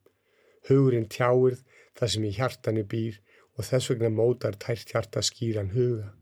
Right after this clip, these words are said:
Manneskja með tært hjarta er öðrum fyrirmynd, leið, andi, einstaklingur sem aðrir laðast að. Fullt hjarta gerir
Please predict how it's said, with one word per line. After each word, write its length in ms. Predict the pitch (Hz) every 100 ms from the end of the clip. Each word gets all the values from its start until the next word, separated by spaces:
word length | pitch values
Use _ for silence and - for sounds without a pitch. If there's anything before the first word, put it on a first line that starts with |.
| _ _ _ _ _ _ -
Manneskja 480 | 123 143 120 - 117
með 240 | 110 98 101 -
tært 380 | 131 127 - -
hjarta 440 | 123 - - 98 - - _ -
er 140 | 123 -
öðrum 360 | 127 131 117 101
fyrirmynd, 540 | - 127 120 117 113 - _ _ _ _ -
leið, 500 | 117 120 120 120 - -
andi, 360 | 120 117 117
einstaklingur 720 | 113 120 - 113 107 101 104 101 _ _ -
sem 220 | 131 - 135
aðrir 380 | 120 113 117 110
laðast 560 | 110 107 104 104 -
að. 300 | 117 117 104 101 _ _ _ _ _ _ _ _ _ _ _ _ -
Fullt 460 | - 147 147 - -
hjarta 380 | 113 - - 110
gerir 320 | 113 110 -